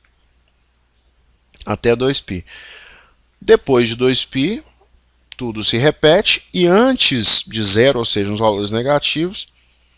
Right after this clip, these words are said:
também, também se repete. É muito interessante você observar o seguinte, agora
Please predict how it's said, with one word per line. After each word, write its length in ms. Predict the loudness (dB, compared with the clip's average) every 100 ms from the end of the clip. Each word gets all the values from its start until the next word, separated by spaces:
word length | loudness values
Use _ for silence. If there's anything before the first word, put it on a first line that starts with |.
| _ _
também, 440 | -6 -2 2 0 -2 _ _ _ _ _ _ _ _ _ _ -10
também 280 | -6 -2 0
se 140 | 0
repete. 500 | 0 -2 -2 -4 -8 -14 -20 -20 -20 -6 -2
É 60 |
muito 340 | 0 2 0 0
interessante 760 | 2 4 4 4 4 2 -2
você 220 | -2 -2
observar 460 | 0 0 0 0 -2
o 60 | 0
seguinte, 560 | -2 -4 -6 -4 -6 -10 -20 -20 -8
agora 800 | -2 -2 0 0 0 2 0 -2